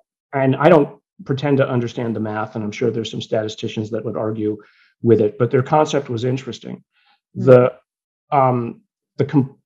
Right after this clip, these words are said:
Speaker 1: the actual, what we call the genetic code, the,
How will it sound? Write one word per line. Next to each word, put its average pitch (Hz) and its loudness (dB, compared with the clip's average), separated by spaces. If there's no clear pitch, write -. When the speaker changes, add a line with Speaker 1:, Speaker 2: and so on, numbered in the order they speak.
Speaker 1:
the 135 -2
actual, 185 4
what 139 0
we 160 2
call 135 2
the 113 -6
genetic 117 -6
code, 107 -6
the, 110 0